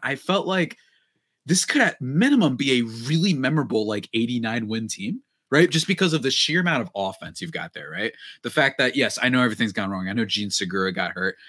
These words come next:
I know Bryson Stott, their prospect, he didn't come up and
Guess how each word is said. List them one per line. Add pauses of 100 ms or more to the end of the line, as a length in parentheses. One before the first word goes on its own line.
I
know
Bryson
Stott, (280)
their
prospect,
he
didn't
come
up
and